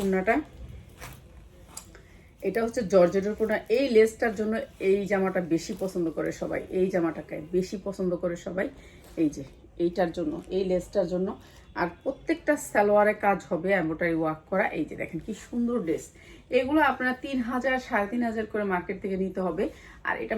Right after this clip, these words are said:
মাত্র, মাত্র বারোশো পঞ্চাশ টাকা। এটা শুধুমাত্র হোলসেলার ভাই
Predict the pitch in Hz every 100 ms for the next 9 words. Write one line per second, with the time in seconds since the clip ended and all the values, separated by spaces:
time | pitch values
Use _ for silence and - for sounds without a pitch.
0 | 214 269 - - 349 359 294 269 269 254
1 | 214 208 208 - 240 233 220 220 214 214
2 | 208 240 226 240 - 254 285 269 269 277
3 | 254 208 220 262 247 233 185 165